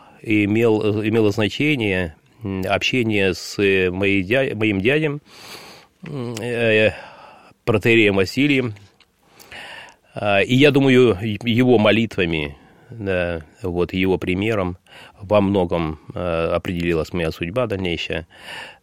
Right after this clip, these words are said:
А, и я думаю, по его молитвам, э, и Господь хранил меня от многих опасностей, которые были, э, там на севере, э, разные случаи.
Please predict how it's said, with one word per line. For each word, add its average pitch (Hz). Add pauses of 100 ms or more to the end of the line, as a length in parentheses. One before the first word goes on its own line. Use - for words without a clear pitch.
(140)
А, 87 (220)
и 110 (120)
я 104
думаю, 117
по 110
его 110
молитвам, 101 (220)
э, 92
и 92
Господь 90
хранил 98
меня 82
от -
многих 92
опасностей, 113
которые 92
были, 87 (640)
э, 92
там 90
на 90
севере, 82 (480)
э, 87
разные 90
случаи. 95